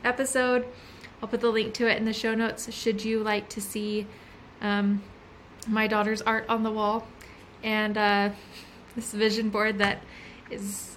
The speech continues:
so slowly happening that you can't even notice it. Like, it's just a little plant that's growing outside, and you just kinda wonder when it's gonna blossom. It's on my to-do list, guys. Got a long,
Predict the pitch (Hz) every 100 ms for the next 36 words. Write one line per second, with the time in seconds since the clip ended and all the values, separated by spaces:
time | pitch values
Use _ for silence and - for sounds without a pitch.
0 | - - - - 269 277 269 233 220 208
1 | 208 208 208 196 190 190 185 185 202 269
2 | 269 254 233 226 202 190 220 180 - 127
3 | - - - - - - 202 - 196 196
4 | 196 214 185 226 240 214 - - - 196
5 | 190 196 190 - - - 76 - 202 -
6 | - - - - 208 202 208 208 196 202
7 | 196 196 220 190 196 208 196 - 202 196
8 | - - - - - - - - - -
9 | 85 - - 71 - - - - - -
10 | - - - - - 196 190 190 185 185
11 | 190